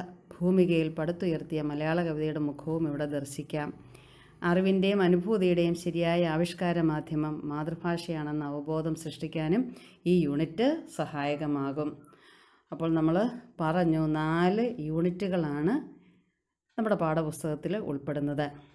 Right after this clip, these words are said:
അതിലൊന്നാമത്തെ യൂണിറ്റാണ് എഴുത്തകം. നാല് പാഠങ്ങളാണ് എഴുത്തകം എന്ന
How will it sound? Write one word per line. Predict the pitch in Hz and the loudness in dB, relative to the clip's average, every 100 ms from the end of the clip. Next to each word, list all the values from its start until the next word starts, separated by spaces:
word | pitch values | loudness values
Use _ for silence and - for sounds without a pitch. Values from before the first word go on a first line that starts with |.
| _ - | _ -4
അതിലൊന്നാമത്തെ | 170 165 151 156 170 175 175 226 277 - 160 | 0 0 2 0 2 0 2 0 0 -2 -4
യൂണിറ്റാണ് | 151 147 - 139 170 160 | -2 -4 -4 -4 -4 -4
എഴുത്തകം. | 143 139 139 135 139 - - - - | -4 -4 -6 -8 -10 -16 -20 -12 0
നാല് | 180 160 151 | 2 2 0
പാഠങ്ങളാണ് | 151 151 185 196 175 147 147 220 311 - - 151 | -2 2 4 4 4 2 2 4 2 -2 -6 -4
എഴുത്തകം | 151 170 165 156 | -2 -2 0 0
എന്ന | 143 | 0